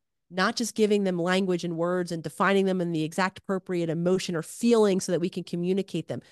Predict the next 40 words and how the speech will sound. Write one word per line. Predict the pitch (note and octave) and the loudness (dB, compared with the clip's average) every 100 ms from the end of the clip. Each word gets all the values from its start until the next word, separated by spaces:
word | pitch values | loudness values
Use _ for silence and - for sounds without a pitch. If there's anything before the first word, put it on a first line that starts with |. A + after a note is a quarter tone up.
| _ _ _ | _ _ _
being | G3+ G#3+ A3+ | 0 2 2
with | G#3 | 0
them | G3+ F#3 | -2 -4
in | E3+ | -4
the | D3+ D3 | -6 -4
visceral | F#3 - F#3 D3 E2 | -4 -2 -2 -4 -6
sense, | - - - - - - - _ _ _ _ | -8 -12 -12 -16 -16 -18 -18 _ _ _ _
and | E3+ | -2
then | D#3+ | 0
expanding | D#3 - F3+ F3 E3+ | 0 0 2 2 2
that | D#3+ C#3+ | -2 -4
window | D3+ D#3 C#3 | -4 -2 -4
of | C#3 | -4
tolerance | - D#3 D3+ C#3 C#3 - | -6 -6 -4 -4 -8 -6
in | D3 | -6
our | C#3+ C3 C3+ | -6 -8 -10
body | - C3 C3+ - - | -10 -8 -8 -8 -10
where | - | -8
we | C3+ D#3 | -4 -4
can | - | -6
tolerate | D3 - D#3 D#3+ C#3+ D#3+ | -10 -6 -2 0 -2 -4
more | D#3+ E3 D#3+ | -2 -2 -2
and | D#3 | -4
more | D3+ D3 | -4 -6
of | C#3 | -6
that | C3 - | -8 -6
upset | A#2+ E3+ - F3+ | -6 -6 -4 -4
and | E3 | -4
where | D#3 | -4
we | F3 | -4
can | G3 G3+ | -4 -8
keep | - A3+ A3+ | -6 -4 -4
ownership. | - G3 G#3+ G3+ - A2+ | 0 2 2 0 -6 -6
Again, | D#3 F3+ | -4 -2
this | C3+ - | -2 -6
is | E3 | -2
not | G3+ A3+ - _ _ | 0 -2 -6 _ _
condoning | - G3 F3+ F3+ G3 A#3 B3+ A#3 | -4 -2 2 4 4 4 0 -4
abusive | F#3+ G#3 - E3+ | -6 -8 -8 -10
behaviors. | E3 F#3+ A3 F#3 - - | -8 -2 -2 -2 -6 -12